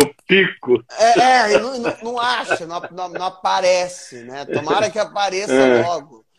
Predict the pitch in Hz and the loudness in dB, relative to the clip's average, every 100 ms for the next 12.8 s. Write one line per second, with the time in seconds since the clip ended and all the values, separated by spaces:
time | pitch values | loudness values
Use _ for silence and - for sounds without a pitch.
0 | - 311 240 - - - 214 233 226 254 | -12 -12 -12 -20 -20 -20 -14 -6 0 0
1 | - 160 233 254 262 202 233 214 208 208 | 2 2 2 0 -2 -4 -10 -10 -14 -10
2 | 202 208 - 185 175 175 175 160 147 196 | -10 -12 -8 -6 -4 -8 -10 -18 -18 -18
3 | 208 175 151 143 185 320 349 330 220 208 | -18 -18 -14 -8 -6 -6 -8 -10 -10 -10
4 | - 196 196 - 165 156 170 175 240 _ | -12 -12 -10 -10 -10 -12 -14 -20 _ _
5 | _ _ _ _ _ _ _ _ _ _ | _ _ _ _ _ _ _ _ _ _
6 | 131 123 160 175 196 196 185 185 208 202 | -10 -2 -2 -2 -6 -4 -2 -2 -4 -6
7 | 147 151 208 - - 202 208 190 196 226 | -6 -8 -8 -8 -4 -2 0 -2 -4 -6
8 | 226 226 240 233 175 180 202 208 185 233 | -6 -6 -8 -6 -4 0 0 0 -6 -16
9 | 247 - _ _ - 175 180 151 156 160 | -16 -18 _ _ -10 -6 -6 -6 -6 -6
10 | - 170 - - - 214 185 165 131 107 | -8 -12 -12 -14 -2 2 2 0 -6 -16
11 | - - 110 95 107 107 104 107 - - | -20 -20 -20 -20 -20 -20 -20 -20 -20 -10
12 | 135 131 123 151 135 104 95 92 | -4 0 2 4 4 6 4 4